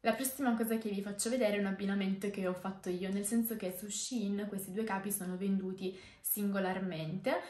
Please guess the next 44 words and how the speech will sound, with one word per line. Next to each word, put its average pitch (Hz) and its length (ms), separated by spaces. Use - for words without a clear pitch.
ma 240 100
io 262 100
ho 233 40
deciso 220 320
di 202 120
fare 208 160
un 196 100
completo 233 560
perché 226 260
volevo 202 340
qualcosa 214 560
che 220 120
mi 202 120
andasse 208 340
a 190 40
sostituire 208 600
il 190 80
pigiama 214 400
che 208 100
vi 190 80
ho 190 60
fatto - 240
vedere 196 220
all'inizio, 190 540
quello 185 220
grigio, 180 400
eh, 226 420
nel 302 220
caso 233 240
in 220 80
cui 208 160
non 190 140
mi 190 100
fosse 196 300
piaciuto. 185 720
E 320 140
quindi 247 200
ho 262 60
creato 202 440
io, 196 300
diciamo, 190 340
un 185 140
pigiama. 190 640
Cioè, 190 340